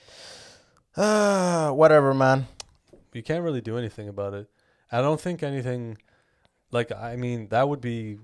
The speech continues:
Speaker 2: that would be crazy if that in our lifetime, the, that it collapsed the same way the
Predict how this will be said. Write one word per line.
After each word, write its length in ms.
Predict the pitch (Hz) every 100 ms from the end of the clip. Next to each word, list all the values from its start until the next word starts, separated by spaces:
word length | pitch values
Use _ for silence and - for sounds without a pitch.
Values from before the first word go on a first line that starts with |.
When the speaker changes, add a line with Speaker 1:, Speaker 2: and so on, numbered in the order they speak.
| -
Speaker 2:
that 120 | 113
would 120 | 123
be 160 | 113 104
crazy 640 | - - 113 107 110 98
if 260 | 95 101 -
that 320 | 110 101 98 -
in 140 | 110
our 180 | 104 107
lifetime, 640 | 107 104 101 - 101 101 101 _ _ _ _ -
the, 480 | 110 104 101 98 98
that 140 | 107 104
it 180 | 107 -
collapsed 520 | - 107 101 101 -
the 80 | 104
same 260 | - 107
way 160 | 104 104
the 380 | 98 101 98